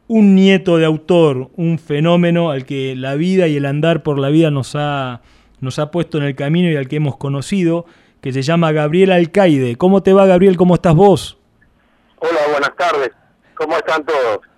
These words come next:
Speaker 1: Muy bien, Gabriel. Qué bueno contar con tu presencia en este programa, con tu, con una conversación contigo en este programa.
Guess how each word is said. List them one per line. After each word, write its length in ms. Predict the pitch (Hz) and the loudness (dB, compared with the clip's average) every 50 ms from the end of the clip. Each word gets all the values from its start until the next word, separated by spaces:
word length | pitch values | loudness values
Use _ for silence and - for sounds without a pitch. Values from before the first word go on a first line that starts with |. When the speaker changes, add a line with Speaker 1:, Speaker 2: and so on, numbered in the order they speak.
| _ _ | _ _
Speaker 1:
Muy 200 | - 170 175 165 | 0 2 4 6
bien, 220 | 151 143 131 120 117 | 4 4 4 2 0
Gabriel. 340 | 123 131 147 160 151 135 | 0 2 2 2 2 2
Qué 140 | 131 - 160 | 2 2 4
bueno 320 | 170 170 185 196 190 180 160 | 6 6 6 6 4 4 2
contar 400 | 165 160 156 147 - 180 175 160 | 2 0 0 0 0 -2 0 0
con 180 | 165 156 139 | -2 -2 -2
tu 100 | 143 151 | -4 -6
presencia 520 | 135 151 147 139 - 180 180 175 - 160 156 | -4 -4 -4 -4 -2 -2 -4 -2 -4 -4 -4
en 60 | 165 | -4
este 200 | 160 156 - 156 | -4 -4 -4 -4
programa, 420 | 143 151 156 160 180 180 175 160 | -4 -2 -2 0 0 0 0 0
con 160 | 147 147 143 | -2 -2 -4
tu, 120 | 135 147 139 | -4 -6 -6
con 180 | 143 160 160 | -6 -6 -4
una 160 | 160 170 165 147 | -4 -4 -4 -4
conversación 480 | 156 151 151 139 143 143 143 165 160 | -4 -4 -4 -6 -6 -4 -4 -4 -4
contigo 380 | 147 151 147 143 156 160 156 156 | -4 -6 -4 -2 0 0 0 0
en 60 | 151 | -2
este 180 | 143 - 147 131 | -4 -6 -6 -4
programa. 480 | 143 143 143 139 127 120 117 110 104 | -4 -4 -4 -4 -4 -4 -6 -8 -10